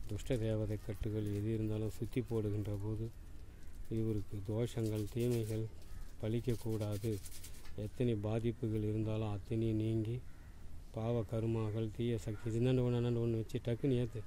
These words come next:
துஷ்ட சக்திகளும் எரிஞ்சு போக, மாய சக்திகளும் எரிஞ்சு போக, மந்திர சக்திகளும் அழிஞ்சு போக ஏத்து. சூனிய சக்திகளும் கரைஞ்சு போக அதான்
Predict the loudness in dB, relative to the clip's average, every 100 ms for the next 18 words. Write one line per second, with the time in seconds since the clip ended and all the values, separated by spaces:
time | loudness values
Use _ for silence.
0 | -8 -8 -10 -12 -10 -10 -10 -10 -10 -12
1 | -8 -4 -2 0 0 0 0 0 2 2
2 | 0 -4 -12 -12 -8 -2 0 2 0 0
3 | 0 0 -2 -6 -8 -10 -8 -8 -8 -8
4 | -6 -2 2 2 2 -2 -4 -2 0 2
5 | 2 2 0 0 -2 -2 -2 -2 -2 0
6 | 0 -2 -2 -4 -4 -2 0 0 0 0
7 | -2 -4 -6 -4 -4 -6 -8 -8 -8 -10
8 | -10 -6 -6 -4 -6 -8 -10 -10 -8 -10
9 | -10 -12 -12 -10 -8 -6 -8 -8 -10 -6
10 | 0 4 4 2 -2 -6 -2 -2 -2 -2
11 | -2 0 0 -2 -4 -4 -4 -6 -4 -4
12 | -2 0